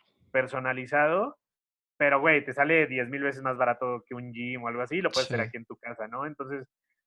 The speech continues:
Speaker 1: pues, pon tú, me pongo cinco actividades a la semana Y, pues, aquí me compré mi, mi tapetito y aquí me pongo a hacer ejercicio en la casa y,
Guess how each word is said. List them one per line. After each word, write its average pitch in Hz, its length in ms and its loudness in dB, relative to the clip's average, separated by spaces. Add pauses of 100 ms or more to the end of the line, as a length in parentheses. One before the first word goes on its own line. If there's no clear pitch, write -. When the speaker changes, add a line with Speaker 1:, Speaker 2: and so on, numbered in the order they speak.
(120)
Speaker 1:
pues, 123 120 -10
pon 147 180 -2
tú, 156 100 -2
me 147 100 -2
pongo 147 260 -2
cinco 165 280 -2
actividades 139 580 0
a 127 60 -2
la 117 120 -4
semana 180 500 -4 (680)
Y, 127 180 -10
pues, 123 200 -12
aquí 127 220 -2
me 139 120 -4
compré 131 320 -6
mi, 143 200 -6
mi 117 140 -12
tapetito 160 600 -6
y 170 80 0
aquí 127 220 -4
me 135 120 -8
pongo 135 200 -4
a 131 40 0
hacer 127 180 -6
ejercicio 123 420 -10
en 131 80 -10
la 113 140 -2
casa 123 360 -2
y, 110 300 -10